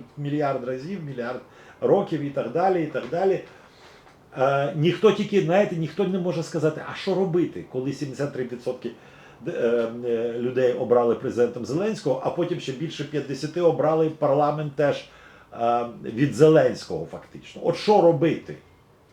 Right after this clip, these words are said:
І, і заборонити, сказати: «Ти не маєш права голосувати за Зеленського, тому що ти від його, його партії».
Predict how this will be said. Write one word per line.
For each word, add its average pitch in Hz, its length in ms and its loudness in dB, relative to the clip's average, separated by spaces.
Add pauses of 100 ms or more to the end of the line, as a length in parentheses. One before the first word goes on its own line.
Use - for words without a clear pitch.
(920)
І, 247 40 -2
і 208 320 2
заборонити, 202 680 4
сказати: 175 260 4
«Ти 220 40 -2
не 233 100 0
маєш 202 180 2
права 143 240 2
голосувати 120 520 2
за 98 140 0
Зеленського, 143 480 -2
тому 113 220 -10
що - 100 -14
ти - 120 -12
від 101 160 -12
його, 101 400 -4
його 101 180 -2
партії». 82 480 -12